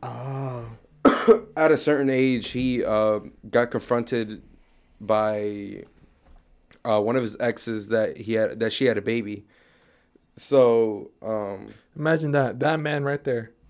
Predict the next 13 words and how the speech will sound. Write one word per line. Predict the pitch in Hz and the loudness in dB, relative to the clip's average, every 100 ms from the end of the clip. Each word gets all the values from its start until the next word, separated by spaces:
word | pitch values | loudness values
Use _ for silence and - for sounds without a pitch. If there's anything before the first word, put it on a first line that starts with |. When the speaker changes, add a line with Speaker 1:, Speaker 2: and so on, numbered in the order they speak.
| _ - | _ -6
Speaker 2:
Yeah, | 110 98 - | -4 -4 -2
and | 120 | 0
then | 123 123 | 2 0
that's, | 120 123 - | 2 2 0
that's | - 120 120 | -2 -2 -2
her | 127 | -6
child | - 110 107 107 | -2 -2 0 -2
right | 101 | -4
here. | 98 101 95 | -4 -6 -8
Speaker 1:
She | - - 622 | -6 -4 2
looks | 622 160 147 | 2 2 -2
<coughs> | 196 | 0
familiar. | 147 135 180 311 135 110 113 | -2 -2 0 0 -2 -8 -16